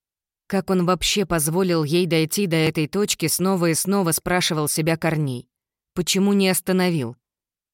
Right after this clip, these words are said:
Ответ был слишком прост, и ему не хотелось признаваться себе. Он жаждал рассказать Веде о себе, увидеть, как она на него посмотрит, пусть даже с презрением. Но, возможно,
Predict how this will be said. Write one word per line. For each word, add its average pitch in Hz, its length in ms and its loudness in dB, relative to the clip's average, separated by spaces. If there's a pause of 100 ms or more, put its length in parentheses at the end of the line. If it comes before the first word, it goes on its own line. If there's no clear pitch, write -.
(300)
Ответ 175 400 -2
был 175 180 0
слишком 170 480 -2
прост, 180 400 -4 (440)
и 151 100 -2
ему 156 180 0
не 160 100 0
хотелось 143 520 -4
признаваться 135 640 -4
себе. 120 380 -6 (1000)
Он 165 180 0
жаждал 147 540 0
рассказать 143 480 -2
Веде 147 320 0
о 147 40 0
себе, 135 420 -4 (400)
увидеть, 165 540 0
как 170 240 -2
она 160 220 2
на 165 80 0
него 156 280 0
посмотрит, 156 680 -2 (400)
пусть 175 320 -6
даже 147 280 -2
с - 80 -4
презрением. 139 720 -2 (640)
Но, 160 220 0
возможно, 156 720 -2